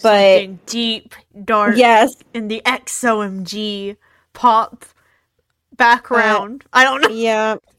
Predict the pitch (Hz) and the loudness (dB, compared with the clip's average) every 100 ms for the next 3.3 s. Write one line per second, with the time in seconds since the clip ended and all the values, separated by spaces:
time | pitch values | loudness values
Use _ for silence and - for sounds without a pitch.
0 | _ _ - 262 302 277 302 330 330 311 | _ _ -2 2 2 4 2 2 0 -2
1 | 240 254 247 - 226 - 254 208 190 196 | -2 -2 -4 -6 -12 -8 -10 -6 -4 -4
2 | 226 - 233 240 233 - - 233 220 214 | -6 -12 -12 -8 -10 -10 -8 -4 -4 -2
3 | 226 226 226 | 0 -2 -4